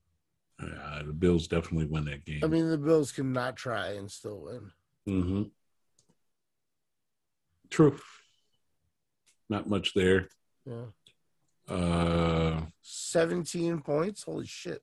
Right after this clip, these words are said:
Speaker 2: That's a big spread.
Speaker 1: Yeah, I know. <laughs>
Speaker 2: I almost wanna bet the Jets. They didn't look that bad <laughs> last week. Like,
Speaker 1: yeah, against,
Speaker 2: hey.
Speaker 1: against Tampa Bay, you know.
Speaker 2: Maybe, I mean, this might be a spot where you bet the Jets. They might be playing with some, for some pride.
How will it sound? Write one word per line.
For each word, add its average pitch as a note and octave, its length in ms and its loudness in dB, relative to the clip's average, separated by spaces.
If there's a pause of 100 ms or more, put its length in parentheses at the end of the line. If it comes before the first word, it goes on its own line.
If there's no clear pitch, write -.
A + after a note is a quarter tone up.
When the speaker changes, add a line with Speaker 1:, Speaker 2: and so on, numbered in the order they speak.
(120)
Speaker 2:
That's C3 180 -14
a - 40 -12
big A#2 180 -12
spread. A#2+ 360 -16
Speaker 1:
Yeah, F#2+ 280 4 (160)
I F2+ 120 2
know. E2+ 180 2 (180)
<laughs> F2 160 2
Speaker 2:
I C3+ 120 8
almost E3 260 6
wanna D#3 180 8
bet C#3+ 220 0
the A#2 80 -10
Jets. D3+ 460 0
They C#3+ 100 0
didn't C#3+ 220 0
look C#3+ 180 -2
that C#3 220 4
bad D#3 240 4
<laughs> - 20 -
last C#3 300 2
week. E3+ 340 -2
Like, B2 220 -4
Speaker 1:
yeah, G2 540 8
against, F3+ 280 12
Speaker 2:
hey. E3+ 720 6 (120)
Speaker 1:
against F#2+ 420 6
Tampa G2 300 8
Bay, F#2+ 360 10
you E2+ 220 4
know. F2 220 4
Speaker 2:
Maybe, F#3+ 340 4 (120)
I - 40 -8
mean, D3+ 120 -4
this F3+ 180 -2
might F#3+ 200 0
be D#3+ 120 0
a D3 60 0
spot C#3 400 -2
where C#3+ 140 0
you C#3+ 60 0
bet C3+ 240 -4
the C#3 80 -8
Jets. C#3 360 -4
They D#3 140 0
might G3+ 220 0
be C#3 80 -8
playing D3+ 320 -2
with C3+ 80 -8
some, C3 160 -12
for D3 160 -6
some B2+ 160 -12
pride. C3+ 400 -4